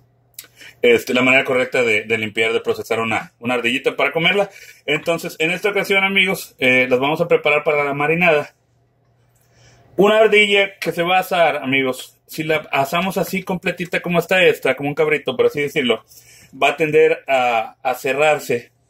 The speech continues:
por el fuego, se va a hacer así, y no, o, o viceversa, o para la otra, eh, para el otro lado, se va a arquear, a curvear, y no vamos a poder, ah, cocerla bien.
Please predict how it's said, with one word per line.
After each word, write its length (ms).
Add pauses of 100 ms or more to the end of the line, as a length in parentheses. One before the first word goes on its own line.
(600)
por 200
el 80
fuego, 600
se 120
va 120
a 40
hacer 200
así, 360 (400)
y 80
no, 140 (140)
o, 280
o 100
viceversa, 680 (100)
o 120
para 180
la 140
otra, 380 (280)
eh, 160
para 200
el 80
otro 180
lado, 360
se 160
va 100
a 40
arquear, 360
a 80
curvear, 440 (500)
y 100
no 160
vamos 300
a 120
poder, 380
ah, 480 (1080)
cocerla 420
bien. 180